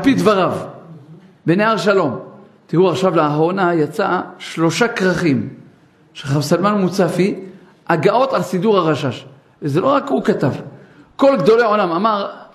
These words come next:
רבי בן ציון מוצפי שיהיה, שאבא שלו אמר לו, "תדע, מקובל שיש לו סידור הרשש, ואין לו הגאות על זה,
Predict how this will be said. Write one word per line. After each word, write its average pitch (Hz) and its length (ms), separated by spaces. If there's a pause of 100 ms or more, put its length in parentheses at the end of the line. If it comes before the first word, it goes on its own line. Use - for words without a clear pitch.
רבי 151 160
בן 170 120
ציון 175 260
מוצפי 160 340
שיהיה, 151 500 (640)
שאבא 190 360
שלו 175 320
אמר 180 240
לו, 165 360 (380)
"תדע, 180 300 (560)
מקובל 185 500
שיש 208 220
לו 202 100
סידור 196 380
הרשש, 156 720 (760)
ואין 220 340
לו 269 80
הגאות 226 440
על 262 140
זה, 285 260